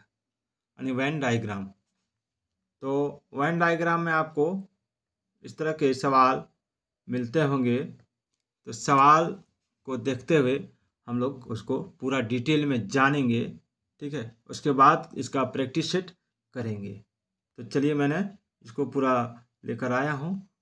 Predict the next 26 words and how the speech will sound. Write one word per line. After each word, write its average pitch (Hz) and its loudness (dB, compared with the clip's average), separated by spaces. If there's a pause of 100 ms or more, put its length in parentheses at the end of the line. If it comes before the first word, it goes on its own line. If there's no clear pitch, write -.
(160)
और 120 -8
पूरा 131 -2
डिटेल 123 0
में 123 2
इसको 117 -2
बताऊँगा 131 0
आपको। 170 -4 (320)
जैसे 127 -6
एक 143 -2
सवाल 147 4
आप 139 4
देखिएगा 131 -2 (1700)
कि 147 -6
नीचे 151 0
दिए 170 4
गए 170 2
निर्देश 165 0
में 143 -2
तीन 160 -4
शब्द 143 -4
दिए 117 0
गए 110 -6
हैं, 104 -14 (220)
उन 131 -10
शब्दों 151 -2
के 156 2